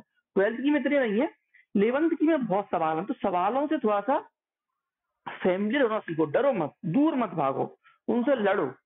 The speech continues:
ठीक है? उनसे लड़ने की कोशिश करो सवालों से। चलो, अगला question है, त्वरण किसे कहते हैं?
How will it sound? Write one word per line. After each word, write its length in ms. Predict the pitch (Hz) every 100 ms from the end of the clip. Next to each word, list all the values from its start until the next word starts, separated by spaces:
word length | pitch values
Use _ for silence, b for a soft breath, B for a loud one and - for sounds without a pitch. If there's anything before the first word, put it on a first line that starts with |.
| _ _ _ -
ठीक 180 | 285 -
है? 140 | 277 - _ _ _ _ _ _ _ _ _ _ _ _ _ _ -
उनसे 340 | 208 220 277 269
लड़ने 500 | 220 208 226 277 294
की 120 | 285
कोशिश 360 | - 220 226 -
करो 300 | 175 143 - _ _ _ _ _ -
सवालों 400 | 196 175 160 147
से। 180 | 139 151 - _ b b -
चलो, 240 | 226 156 - _ -
अगला 300 | 208 254 311
question 380 | 294 247 262 262
है, 80 |
त्वरण 680 | 277 - - 226 226 269 311
किसे 560 | 320 - 226 - 220 240
कहते 760 | - 214 165 151 170 165 156 165
हैं? 540 | 196 220 202 151 127